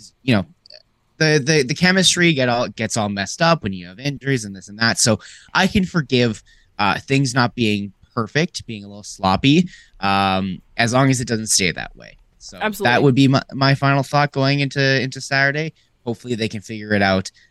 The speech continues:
Speaker 1: um, and, and get the bodies where they need to be, get the chemistry rolling, and, uh, you know, tighten up their game, because, uh,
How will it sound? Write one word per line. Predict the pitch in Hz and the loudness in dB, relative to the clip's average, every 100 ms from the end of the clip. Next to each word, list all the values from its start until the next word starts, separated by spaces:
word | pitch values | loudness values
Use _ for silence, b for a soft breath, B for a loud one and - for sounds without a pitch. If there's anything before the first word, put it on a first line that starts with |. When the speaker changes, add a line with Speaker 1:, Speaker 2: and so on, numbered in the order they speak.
| _ 95 | _ -4
Speaker 1:
um, | 87 85 85 | -2 -2 -4
and, | - 90 87 | -2 -2 -2
and | 90 92 | -6 -6
get | 87 | -6
the | 80 | -6
bodies | 87 87 85 92 | -4 -2 -2 -8
where | 87 | -14
they | 82 | -16
need | 85 - | -18 -20
to | 87 | -20
be, | 117 117 | -16 -16
get | - 85 | -18 -20
the | _ | _
chemistry | 95 90 - 90 | -4 -4 -8 -14
rolling, | 82 87 87 82 92 _ _ _ _ 90 | -16 -20 -20 -20 -20 _ _ _ _ 0
and, | 85 82 | 0 2
uh, | 82 80 76 - | 0 0 -2 -6
you | 80 | -12
know, | 71 | -8
tighten | - 101 78 | -4 -2 -2
up | 78 78 | -6 -8
their | 69 | -20
game, | 60 57 _ | -20 -20 _
because, | _ 80 - 69 | _ -20 -20 -20
uh, | 69 67 | -20 -20